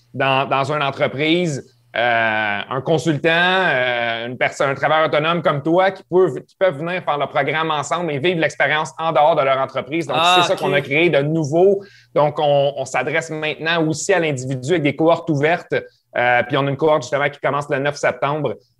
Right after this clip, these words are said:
Speaker 1: euh, sur le programme de douze semaines. Donc maintenant, on, on ne vend plus seulement aux entreprises, mais on vend aussi aux individus. On vient, on termine aujourd'hui, en fait, un douze semaines avec notre première cohorte à inscription ouverte. Ça a été
Speaker 2: Puis
Speaker 1: une expérience absolument
Speaker 2: Yes.
Speaker 1: superbe,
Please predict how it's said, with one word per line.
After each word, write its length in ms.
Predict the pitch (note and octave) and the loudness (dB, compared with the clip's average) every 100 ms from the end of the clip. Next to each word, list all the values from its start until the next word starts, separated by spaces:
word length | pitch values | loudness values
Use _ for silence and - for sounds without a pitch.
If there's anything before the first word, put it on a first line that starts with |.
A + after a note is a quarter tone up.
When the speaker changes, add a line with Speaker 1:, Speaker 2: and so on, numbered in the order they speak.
| - | -2
Speaker 1:
euh, 560 | A2+ A2 A2 G#2+ G#2+ | 0 2 2 0 0
sur 220 | G#2+ - D#3 | -2 0 0
le 80 | |
programme 340 | C#3 C3+ C3 D3+ | 2 0 0 0
de 80 | C3 | 0
douze 220 | C#3+ C#3+ | -2 -2
semaines. 320 | C#3 C#3+ E3 | 0 0 0
Donc 160 | C3+ C3 | -2 -4
maintenant, 560 | C#3+ C#3 D#3+ D3+ C3+ | -4 -4 -2 0 -2
on, 140 | C3+ C3 | -2 -4
on 20 | |
ne 140 | C3+ C3 | -2 -2
vend 200 | C#3 C3 | -2 -4
plus 140 | D#3+ | -8
seulement 420 | C#3+ D#3 C3+ D3 | -2 0 2 0
aux 220 | D3 C#3 D3+ | 0 0 0
entreprises, 640 | C#3+ B2 A#2 C3+ E3+ C#3+ | -2 -2 -2 0 0 0
mais 80 | B2+ | -2
on 160 | B2 A#2 | -4 -2
vend 200 | D#3 D3+ | -2 -2
aussi 200 | C3 D#3+ | -4 -4
aux 120 | C3+ | -2
individus. 640 | C3 A#2 B2+ A#2+ B2+ D#3 - - _ - | -4 -6 -6 -6 -6 -8 -10 -20 _ -6
On 100 | C3 | -2
vient, 160 | E3+ C#3+ | 0 2
on 120 | D3 | 0
termine 400 | F#3+ E3 G3 G3 | 2 2 4 4
aujourd'hui, 520 | F3+ F3+ C#3+ F3 G#3+ | 4 2 2 0 0
en 120 | D#3+ | 0
fait, 200 | D3 F3 | 0 -2
un 140 | E3 D3+ | -2 -2
douze 300 | D#3+ F3+ - | -2 -2 -2
semaines 320 | D3+ E3+ E3+ | -2 -2 -2
avec 200 | C#3 C3 | -2 -2
notre 160 | C#3+ | -4
première 440 | D3 D#3+ E3+ F3+ F#3 | -4 -2 2 2 2
cohorte 360 | E3 E3+ F3+ | 2 4 4
à 40 | D#3 | 0
inscription 540 | C#3+ C#3+ C#3+ - E3 | -2 -4 -8 -6 -4
ouverte. 360 | C#3 C3+ E3 E3 - _ _ _ | -4 -2 -2 -2 -8 _ _ _
Ça 100 | C#3 | -2
a 40 | |
été 100 | C3+ | 2
Speaker 2:
Puis 80 | F#3 | 2
Speaker 1:
une 80 | D#3 | 2
expérience 500 | - C#3+ D3+ D#3+ D#3 | 0 -2 0 0 0
absolument 720 | C#3 - E3 D#3 D3+ E3 E3+ - | -2 -2 -2 0 0 0 -2 -4
Speaker 2:
Yes. 260 | A#2+ C3 F3 | -4 2 2
Speaker 1:
superbe, 600 | F#3 E3+ E3+ F3 D#3+ B2+ | 4 4 4 4 2 0